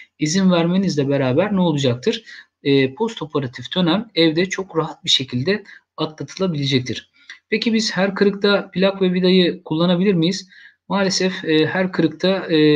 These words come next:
plak ve vidayı kullanamıyoruz. Bunun yerine bazen pin ve serttaj ile osteosentezi de ne yapabiliyoruz?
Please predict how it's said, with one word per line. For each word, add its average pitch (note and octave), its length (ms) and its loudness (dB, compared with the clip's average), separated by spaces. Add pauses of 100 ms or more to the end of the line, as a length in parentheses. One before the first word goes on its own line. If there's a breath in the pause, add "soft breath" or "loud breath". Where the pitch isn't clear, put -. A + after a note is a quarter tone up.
(800)
plak F3 300 0
ve E3 100 -2
vidayı E3 300 0
kullanamıyoruz. D#3 720 0
Bunun F#3 120 4
yerine D#3+ 500 4 (520 loud breath)
bazen F3 560 0
pin F3+ 360 0
ve D3+ 100 2
serttaj D3 540 -4
ile E3 300 2
osteosentezi D#3 760 -2
de D3+ 100 0
ne D#3+ 40 0
yapabiliyoruz? D#3+ 680 0